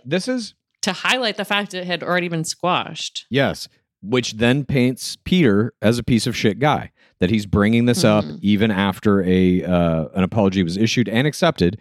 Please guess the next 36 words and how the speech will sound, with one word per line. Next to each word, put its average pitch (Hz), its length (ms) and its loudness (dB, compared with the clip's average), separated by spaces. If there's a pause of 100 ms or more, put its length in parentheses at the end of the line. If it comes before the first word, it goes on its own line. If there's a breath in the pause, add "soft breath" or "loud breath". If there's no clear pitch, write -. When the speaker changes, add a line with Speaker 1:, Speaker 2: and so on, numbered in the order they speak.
(800 soft breath)
Speaker 1:
Now 107 380 2
he's 123 180 -2
coming 120 260 0
on 107 140 0
T - 200 -10
V 117 200 -2
to 90 80 -4
do 104 200 -4
it 101 60 -2
again. 85 220 -6
It's 65 160 -10
his 135 240 -4
fault. 110 380 0
Fuck - 280 -4
this 98 160 -4
guy. - 260 0 (320 soft breath)
And 101 200 -2
that 143 220 0
is 117 440 0
the - 80 -2
narrative 101 460 2
of 90 160 -2
the 90 80 -4
producers. 117 540 0
This 143 200 0
is, 185 140 0
like, 170 260 0
classic 139 840 -2 (300 soft breath)
Bachelor 123 380 2
Nation 117 320 2
pod-, 107 280 0
official 127 400 0
Bachelor 92 320 2
Nation 92 280 -2
podcast 98 420 -2
shit. - 300 -8